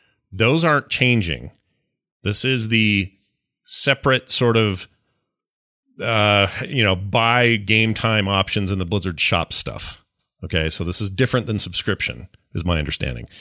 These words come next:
But anyway, here's what Blizzard said in the Blue Post.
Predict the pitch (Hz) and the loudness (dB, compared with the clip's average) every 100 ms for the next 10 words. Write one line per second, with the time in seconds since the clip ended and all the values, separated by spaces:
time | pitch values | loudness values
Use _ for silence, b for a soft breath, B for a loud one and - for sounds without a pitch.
0 | B B - 190 101 78 _ _ - 165 | B B 0 2 0 -2 _ _ -2 2
1 | 175 135 151 147 131 131 123 101 95 87 | 2 2 2 2 2 2 2 0 -2 -4
2 | - - - | -8 -8 -8